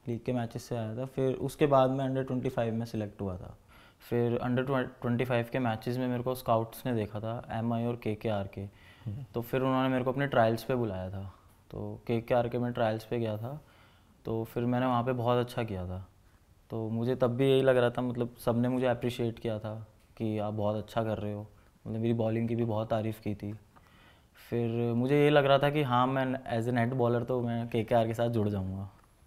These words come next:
Speaker 2: तो वहाँ पे परफॉर्मेंस क्या रही थी ट्रायल्स पे?
Speaker 1: अ, ट्रायल्स में मेरी परफॉर्मेंस रही थी, फर्स्ट इनिंग में मैंने फोर ओवर्स डाले थे और फ़िफ़्टीन रन देके थ्री विकेट्स लिए थे।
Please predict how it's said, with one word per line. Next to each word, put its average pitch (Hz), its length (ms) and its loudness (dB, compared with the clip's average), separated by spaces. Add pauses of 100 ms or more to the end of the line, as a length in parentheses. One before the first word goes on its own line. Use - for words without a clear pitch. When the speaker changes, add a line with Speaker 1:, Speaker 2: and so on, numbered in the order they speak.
Speaker 2:
तो 135 100 0
वहाँ 127 320 4
पे 131 300 0
परफॉर्मेंस 131 540 0
क्या 127 120 0
रही 107 160 0
थी 107 120 -4
ट्रायल्स 104 400 -4
पे? - 140 -10
Speaker 1:
अ, 95 60 -6 (400)
ट्रायल्स 127 720 2
में 151 240 0
मेरी 147 200 -2
परफॉर्मेंस 131 500 0
रही 120 140 -2
थी, 139 420 -6
फर्स्ट 131 360 0
इनिंग 147 280 4
में 143 260 -2 (380)
मैंने 120 360 -2 (800)
फोर 127 180 2
ओवर्स 135 240 2
डाले 113 260 2
थे 131 200 -4
और 117 200 -4
फ़िफ़्टीन 131 460 -2
रन 123 180 -2
देके 123 200 -2
थ्री 131 320 2
विकेट्स 127 320 0
लिए 101 160 -4
थे। 98 140 -8